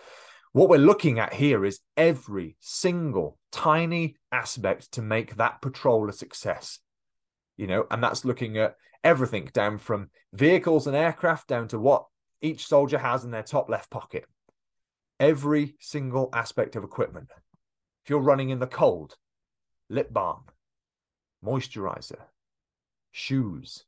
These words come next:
clothing, hats, gloves, packs, fuel, drink,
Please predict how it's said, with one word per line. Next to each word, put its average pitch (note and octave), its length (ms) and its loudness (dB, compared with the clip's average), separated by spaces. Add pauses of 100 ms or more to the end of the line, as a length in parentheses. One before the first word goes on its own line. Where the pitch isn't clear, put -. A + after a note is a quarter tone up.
(160)
clothing, B2+ 600 2 (220)
hats, - 520 -6 (160)
gloves, A#2 560 0 (220)
packs, - 600 -10
fuel, A2 560 -6 (220)
drink, A#2+ 500 -6